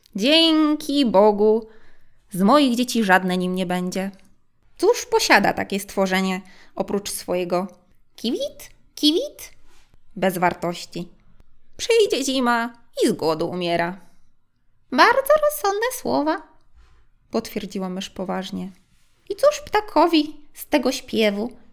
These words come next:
i świergotu, kiedy nadejdzie zima? Marznie i głód cierpi. To nic wesołego". Calineczka nie wyrzekła ani słowa. Ale kiedy się tamci odwrócili, pochyliła się nad jaskółką,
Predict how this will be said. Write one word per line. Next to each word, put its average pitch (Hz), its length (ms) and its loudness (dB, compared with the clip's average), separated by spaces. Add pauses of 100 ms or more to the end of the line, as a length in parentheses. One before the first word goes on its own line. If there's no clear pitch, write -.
(160)
i 302 60 0
świergotu, 226 760 -2 (640)
kiedy 233 260 0
nadejdzie 214 500 0
zima? 185 400 -4 (960)
Marznie 403 640 0 (320)
i 247 120 -2
głód 254 340 -2
cierpi. 285 580 -4 (840)
To 339 100 -2
nic 277 220 4
wesołego". 208 720 -4 (640)
Calineczka 233 540 -2
nie 220 140 -2
wyrzekła 208 460 -6
ani 196 220 -4
słowa. 185 480 -12 (880)
Ale 208 160 -2
kiedy 214 220 -2
się 214 140 -8
tamci 214 320 -6
odwrócili, 208 720 -6 (520)
pochyliła 208 600 -2
się 196 140 -8
nad 190 140 -6
jaskółką, 190 720 -12